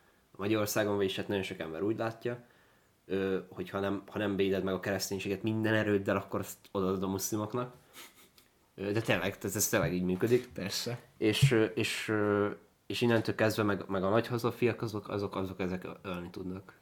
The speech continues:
Speaker 1: ölni tudnak.
Speaker 2: Na igen, na igen, viszont én itt, én itt amire, amire gondoltam, hogy szerintem kétezer-húszban,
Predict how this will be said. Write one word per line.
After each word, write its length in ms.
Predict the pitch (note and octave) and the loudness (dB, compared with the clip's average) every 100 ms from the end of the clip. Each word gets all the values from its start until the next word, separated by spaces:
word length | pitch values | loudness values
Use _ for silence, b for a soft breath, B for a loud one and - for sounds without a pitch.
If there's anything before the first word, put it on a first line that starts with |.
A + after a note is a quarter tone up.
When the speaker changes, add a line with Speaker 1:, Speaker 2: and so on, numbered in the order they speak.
| - | -8
Speaker 1:
ölni 160 | F#2+ F#2 | -6 -4
tudnak. 320 | F2+ F#2 G2+ - | -4 -6 -6 -6
Speaker 2:
Na 200 | C3 B2+ | -2 -2
igen, 260 | A#2+ A#2+ | -2 -4
na 140 | A2 A2+ | -4 -4
igen, 260 | A#2 A2+ | -4 -4
viszont 360 | A#2 - B2+ A#2+ | -2 -2 -2 -4
én 160 | B2 | -4
itt, 200 | B2 B2 - | -4 -6 -6
én 100 | B2+ | -6
itt 160 | A#2+ - | -4 -2
amire, 400 | B2 B2 A#2+ A#2 | -2 0 0 0
amire 360 | A#2 B2+ A#2+ | -2 -4 -4
gondoltam, 500 | A#2+ E3+ C#3+ A#2 A#2+ | 0 2 2 0 -2
hogy 80 | A2 | -6
szerintem 460 | G#2+ D3 D#3+ D#3 G2+ | -6 -2 -4 -4 -6
kétezer-húszban, 1200 | - C3 B2 G2+ F#2 - A#2+ B2+ B2 B2 B2 B2+ | -2 -2 -2 -8 -10 -8 -6 -6 -4 -2 -2 -4